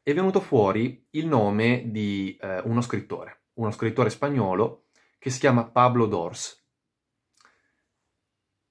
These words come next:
E io questo Pablo Dors lo avevo scoperto proprio in Spagna, eh, durante il mio viaggio. E questo amico mi ha consigliato la lettura di un libro,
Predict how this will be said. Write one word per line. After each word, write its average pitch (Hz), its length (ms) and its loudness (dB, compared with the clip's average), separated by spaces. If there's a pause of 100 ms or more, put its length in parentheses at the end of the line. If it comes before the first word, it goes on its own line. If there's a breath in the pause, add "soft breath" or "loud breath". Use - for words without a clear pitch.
(100)
E - 100 -2
io 214 120 4
questo 156 220 0
Pablo 131 220 4
Dors 135 480 4
lo 113 100 2
avevo 113 180 4
scoperto 104 640 -4
proprio 92 920 -2
in 98 100 -12
Spagna, 90 500 0 (300)
eh, 85 400 -14
durante 95 380 -4
il 90 360 -2
mio 87 520 -6
viaggio. 87 480 -4 (840 soft breath)
E 101 540 0
questo 131 220 -2
amico 160 340 2
mi 113 100 -2
ha 113 80 -2
consigliato 123 460 0
la 127 80 2
lettura 113 460 0
di 107 100 -2
un 110 140 -2
libro, 107 540 0